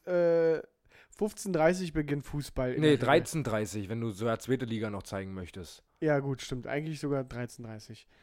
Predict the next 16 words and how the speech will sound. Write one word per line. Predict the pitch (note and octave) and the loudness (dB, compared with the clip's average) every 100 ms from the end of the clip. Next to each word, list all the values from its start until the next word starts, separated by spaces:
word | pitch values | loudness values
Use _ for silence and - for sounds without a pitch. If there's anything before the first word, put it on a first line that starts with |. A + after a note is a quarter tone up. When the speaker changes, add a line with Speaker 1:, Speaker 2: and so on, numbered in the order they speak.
| _ _ _ _ _ - | _ _ _ _ _ -6
Speaker 1:
Und | D3+ C#3 | -4 0
dann | C#3+ | 0
haben | D#3+ | 0
die | F#3+ | 0
einen | E3+ | -2
Sky-Vertrag, | - D#3+ G3+ G#3+ - G3+ G#3 A#3 - | 2 2 0 -6 -6 -6 -6 -10 -12
um | E3 | -8
das | D#3+ D3+ | -6 -6
zeigen | - D3+ D#3 | -2 -2 -2
zu | - | -8
können, | D3 F#3 A3+ A#3+ | 0 2 2 0
machen | C4 C#4+ C4+ | 0 0 -2
erst | A#3 A3+ | -2 -4
achtzehn | - G3 - | -6 -8 -10
Uhr | |
auf. | - | -10